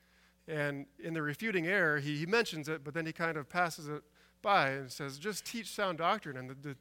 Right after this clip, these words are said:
the falsehood will be clear when it comes up." And so he's, again, he's talking about these, this false teaching. It says in verses one and two,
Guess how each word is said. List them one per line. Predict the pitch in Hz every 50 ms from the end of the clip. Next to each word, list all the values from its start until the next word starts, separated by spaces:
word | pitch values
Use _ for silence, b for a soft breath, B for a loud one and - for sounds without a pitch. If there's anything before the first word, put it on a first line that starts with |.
| _
the | - 151
falsehood | - - 180 220 262 233 - 165 143 123
will | 131 131 127 160 156
be | 135 135
clear | - - - - 196 196 165 123 110 113 - B B B B B B B B B B B _
when | 151 151 143
it | 135 - -
comes | - 143 135 120 131
up." | 151 143 - - _ _ _ _ _ _ _ _ _ _ _ _ _ _ _ -
And | 143
so | - - 170
he's, | 165 165 147 143
again, | 165 185 180
he's | 156 139 -
talking | 175 170 160
about | 151 151 143
these, | 135 139 131 123 143
this | 147 135 -
false | - - 143 139 123
teaching. | - 185 170 - - 131
It | 120 - - - - - - - _ -
says | 160 143 131
in | 139 131
verses | 147 156 143 - - 156 131 123 127 - -
one | 143 139 147 143 139
and | 135 131 123
two, | - - 165 156 139 120